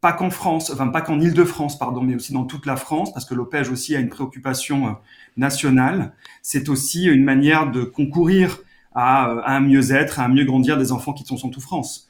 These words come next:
Donc la tzedaka, c'est une manière aussi un peu de réparer le monde. Je rappelle toujours que l'opej, dans son histoire juive, a cette valeur fondamentale qui est le tikkun olam, qui est la réparation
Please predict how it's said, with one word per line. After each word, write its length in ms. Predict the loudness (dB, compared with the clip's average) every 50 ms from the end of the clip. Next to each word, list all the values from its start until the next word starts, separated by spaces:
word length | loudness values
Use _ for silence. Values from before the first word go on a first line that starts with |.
| _ _ _ -10
Donc 80 | -4 -2
la 80 | -2
tzedaka, 400 | 0 0 2 2 2 2 4 2
c'est 160 | 2 4 4 4
une 60 | 4
manière 280 | 4 4 4 4 2
aussi 200 | 2 0 0 0
un 80 | -2 -2
peu 120 | 0 0
de 80 | 0 0
réparer 420 | 2 2 2 2 2 2 2 4
le 100 | 2 2
monde. 400 | 2 2 0 0 -2 -4 -4 -6 -10 _ _ _ _ _
Je 100 | -10 -4
rappelle 340 | -2 -2 0 0 -2 -2
toujours 300 | -2 -6 -4 -4 -4 -2
que 80 | 0 2
l'opej, 680 | 4 4 4 4 2 2 2 2 2 0 -2 -6 -8 _ _ _ -16 -6
dans 100 | -4 -4
son 180 | -2 2 2 2
histoire 380 | 2 2 2 0 0 0 0 0
juive, 420 | -2 0 0 0 0 -2 -4 -8 -10 _ _ _ _ -12
a 80 | -8
cette 180 | -4 -2 -2 2
valeur 260 | 4 4 4 2 0
fondamentale 640 | -2 -2 -2 0 2 2 2 0 0 0 0 -2
qui 140 | -2 -2 -4
est 40 | -2
le 80 | -2 -2
tikkun 300 | -6 -10 -8 -2 0 0
olam, 320 | 2 2 0 0 -2 -4
qui 80 | -4 -2
est 20 |
la 120 | -2 0
réparation 760 | 0 -2 0 0 0 0 0 0 -2 -4 -6 -4 -4 -4 -6